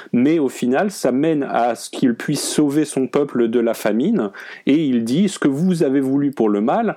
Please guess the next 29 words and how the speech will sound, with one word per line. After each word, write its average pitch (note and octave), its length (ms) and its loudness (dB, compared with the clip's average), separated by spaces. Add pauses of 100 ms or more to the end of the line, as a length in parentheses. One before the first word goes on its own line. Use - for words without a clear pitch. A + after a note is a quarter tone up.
(280)
Dieu C3 260 2
l'a E3 140 0
voulu A#2 280 0
pour D#3+ 200 2
le C#3 100 0
bien. » A2+ 300 -2 (600)
Et A#2 120 2
l'autre C#3+ 260 0
exemple B2 400 0
absolument A#2 460 0
paradigmatique, A#2 1040 -2
euh, A2 140 2
dans A#2 160 0
la G2+ 100 2
Bible, F3 240 0
c'est - 240 0
la A#2+ 140 2
crucifixion C3 720 0
de G#2+ 40 2
Jésus. G2+ 440 0 (420)
On C3 120 4
nous C#3+ 160 2
dit E3 200 -2
que - 140 -2
la A2+ 340 2
crucifixion - 720 -2
était G#2+ 180 0
un G2 140 2
crime, D3 500 0